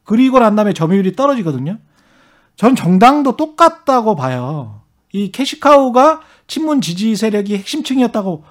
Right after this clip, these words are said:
보자고요. 이십오에서 뭐 삼십 프로라고 생각을 해요. 근데 그렇게만 가면 그 기업은, 어, 어떤 특정 기업, 가령 농심 되는 거예요.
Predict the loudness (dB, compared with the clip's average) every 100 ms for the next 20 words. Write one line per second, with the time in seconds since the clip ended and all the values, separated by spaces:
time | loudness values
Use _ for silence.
0 | _ _ -2 -2 -2 -4 -8 -6 -2 0
1 | 2 2 2 0 -2 -2 -6 -4 -2 0
2 | -2 -4 -10 -20 _ -2 0 0 -2 -2
3 | -2 -4 _ _ _ _ _ -2 4 4
4 | 4 -4 _ _ _ _ 2 2 2 2
5 | 2 0 -2 0 0 0 -6 _ _ _
6 | _ _ -2 0 2 2 2 0 -2 -10
7 | _ _ _ _ -14 -10 -6 -4 -4 -6
8 | -12 -12 -10 -10 -10 -20 -20 _ -2 0
9 | 2 2 2 0 0 0 0 -4 -6 -12
10 | -20